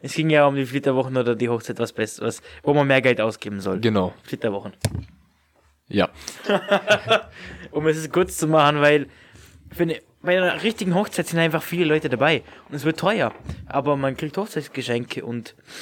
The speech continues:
Speaker 1: da kommt auch wieder Geld rein. Also
Speaker 2: Also, ich sag mal so, bei der letzten Hochzeit, wo ich war, das waren zweihundertfünfzig Leute und das waren hauptsächlich nur Familie aus dem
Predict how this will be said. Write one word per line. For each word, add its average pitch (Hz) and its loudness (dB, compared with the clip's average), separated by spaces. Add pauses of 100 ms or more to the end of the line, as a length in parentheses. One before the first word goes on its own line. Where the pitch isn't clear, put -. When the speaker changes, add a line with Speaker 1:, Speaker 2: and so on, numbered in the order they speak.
(1040)
Speaker 1:
da 113 -2
kommt 113 -4
auch 107 -2
wieder 110 -4
Geld 104 -4
rein. 113 -2 (200)
Also 110 -12 (280)
Speaker 2:
Also, 117 2
ich 113 -2
sag 123 4
mal 117 4
so, 110 0
bei 110 2
der 98 4
letzten 110 0
Hochzeit, 113 -2
wo 104 4
ich - -4
war, 101 2 (1120)
das 104 -10
waren 98 2
zweihundertfünfzig 123 0
Leute 135 2 (720)
und 117 2
das 110 -2
waren 107 2
hauptsächlich 120 0
nur 117 2 (560)
Familie 117 2
aus 110 0
dem 98 -6